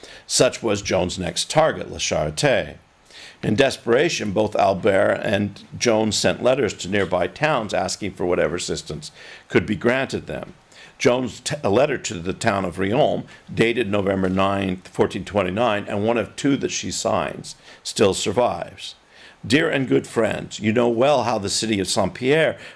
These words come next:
was taken by assault, and with the help of God, I have the intention of emptying all the other places which are hostile to the king.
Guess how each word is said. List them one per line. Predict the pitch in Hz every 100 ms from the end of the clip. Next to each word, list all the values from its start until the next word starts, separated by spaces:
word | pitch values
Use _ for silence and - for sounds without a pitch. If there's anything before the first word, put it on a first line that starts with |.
| -
was | -
taken | - 110 107 107
by | 90 87
assault, | 85 - 110 92 101
and | 98
with | 92
the | -
help | 85 82 -
of | -
God, | 113 98 82 - - - -
I | 101
have | 90
the | 92
intention | 82 135 127 - 95
of | -
emptying | 127 127 110 107
all | - - 135 147
the | 120
other | 113
places | - 110 104 - 87
which | 90 -
are | 82
hostile | 90 90 - 82 78
to | -
the | -
king. | - - 90